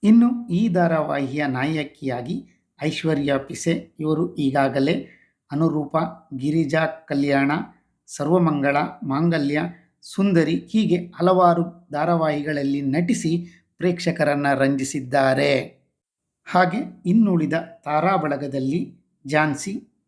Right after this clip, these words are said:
ವೆಂಕಟೇಶ್, ಇಂಚರ, ದಿಶಾ, ಹನುಮಂತು, ಜಯಬಾಲು, ಚಿತ್ರ, ರೂಪೇಶ್, ಧಾಮಿನಿ ಹಾಗೆ ಇನ್ನು ಮುಂತಾದವರು ಅಭಿನಯಿಸಿದ್ದಾರೆ.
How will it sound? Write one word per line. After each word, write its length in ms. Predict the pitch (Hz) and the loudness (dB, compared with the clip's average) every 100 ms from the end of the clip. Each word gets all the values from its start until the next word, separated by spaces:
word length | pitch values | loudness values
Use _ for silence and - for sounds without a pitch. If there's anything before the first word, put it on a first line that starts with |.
| - | -8
ವೆಂಕಟೇಶ್, 640 | 147 147 160 165 170 170 - _ _ | -6 -4 -4 0 -2 -2 -16 _ _
ಇಂಚರ, 400 | 151 170 170 156 165 180 - - _ _ 131 | 0 2 2 2 2 0 -6 -20 _ _ -6
ದಿಶಾ, 320 | 151 151 180 175 175 - _ _ - | -4 0 2 0 -2 -14 _ _ -2
ಹನುಮಂತು, 840 | 165 185 165 156 - 202 - _ _ 135 | 2 4 4 0 -6 -10 -10 _ _ -8
ಜಯಬಾಲು, 960 | 135 165 180 156 151 156 175 - _ | 0 2 4 4 2 2 -4 -8 _
ಚಿತ್ರ, 400 | - 180 - - 160 165 - - _ - | -8 -6 -6 -2 0 0 -6 -18 _ -2
ರೂಪೇಶ್, 540 | 165 175 175 170 - - _ _ 131 | 0 2 2 2 0 -12 _ _ -4
ಧಾಮಿನಿ 680 | 143 165 165 175 156 - - _ | 0 2 4 4 2 -2 -16 _
ಹಾಗೆ 580 | - 196 170 170 - _ - | -2 0 0 -2 -6 _ -6
ಇನ್ನು 220 | 190 190 | -2 0
ಮುಂತಾದವರು 1040 | 165 175 170 156 156 165 208 175 175 - - | 2 2 2 2 2 2 2 0 -2 -12 -8
ಅಭಿನಯಿಸಿದ್ದಾರೆ. 1000 | 139 165 160 147 160 139 151 147 160 | -2 0 0 -2 -4 0 2 2 2